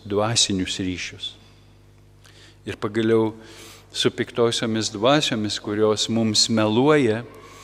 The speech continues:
per mūsų jausmus, per mūsų, e, fantaziją, mes irgi galime tą dvasią Jėzaus Kristaus vardu: „Aš surišu tave, melo dvasia. Nutilk.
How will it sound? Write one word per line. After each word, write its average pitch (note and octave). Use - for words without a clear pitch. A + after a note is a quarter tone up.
per G2+
mūsų A2
jausmus, B2+
per G#2
mūsų, A2
e, -
fantaziją, A2+
mes G#2+
irgi G#2+
galime G#2
tą G2+
dvasią G#2
Jėzaus G#2
Kristaus G#2+
vardu: G#2
„Aš -
surišu D3+
tave, F2+
melo F2+
dvasia. F#2
Nutilk. G#2